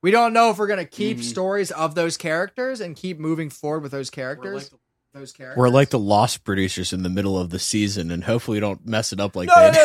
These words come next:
Speaker 1: no,
Speaker 3: did.
Speaker 1: no. Here's the thing.
Speaker 3: <laughs>
Speaker 1: Listen, listen, listen, listen. I, I'm, I'm pretty good not spoiling or spoiling everything at the same time.
Speaker 2: Mm-hmm.
Speaker 1: There are two endings that are planned, and I can say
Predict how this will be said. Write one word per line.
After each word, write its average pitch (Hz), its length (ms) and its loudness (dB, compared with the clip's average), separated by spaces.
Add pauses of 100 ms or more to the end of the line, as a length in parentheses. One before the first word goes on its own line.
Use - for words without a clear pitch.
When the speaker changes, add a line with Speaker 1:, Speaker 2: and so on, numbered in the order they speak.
Speaker 1:
no, - 80 2
Speaker 3:
did. 302 160 4
Speaker 1:
no. 381 60 6 (360)
Here's 277 220 2
the 262 100 0
thing. 208 380 2
Speaker 3:
<laughs> 170 60 -6
Speaker 1:
Listen, 185 320 0 (360)
listen, 151 380 -4 (120)
listen, 135 380 -6 (460)
listen. 160 340 2
I, 151 260 0
I'm, 202 120 4
I'm 208 220 0
pretty 285 200 -4
good 226 200 -2
not 180 200 -4
spoiling 135 540 -6 (160)
or 151 260 -6
spoiling 156 340 0
everything 127 340 -6
at 107 80 -20
the - 60 -20
same 117 260 -16
time. 101 280 -20 (260)
Speaker 2:
Mm-hmm. 131 260 -8 (220)
Speaker 1:
There 214 180 4
are 254 180 4
two 277 380 2
endings 208 540 0
that 165 100 -2
are 147 80 -4
planned, 139 720 -4
and 160 120 -2
I 175 80 0
can 196 200 -8
say 262 600 0